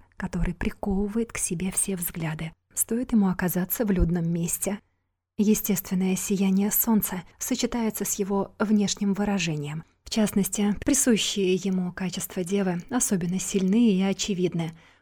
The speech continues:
Коэн был очень внимательным певцом и автором песен, снискавшим большую известность.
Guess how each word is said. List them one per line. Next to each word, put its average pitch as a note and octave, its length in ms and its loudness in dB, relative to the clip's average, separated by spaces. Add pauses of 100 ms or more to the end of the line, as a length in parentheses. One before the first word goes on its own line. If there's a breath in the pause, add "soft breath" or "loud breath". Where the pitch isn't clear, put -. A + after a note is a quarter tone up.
(140)
Коэн A#3 320 4
был F#3 280 0
очень G#3+ 360 2
внимательным G3+ 640 4
певцом - 480 2
и F#3 80 2
автором F#3+ 440 0
песен, F3 420 -4 (160 soft breath)
снискавшим G#3+ 680 0
большую A3 520 2
известность. F#3 640 -4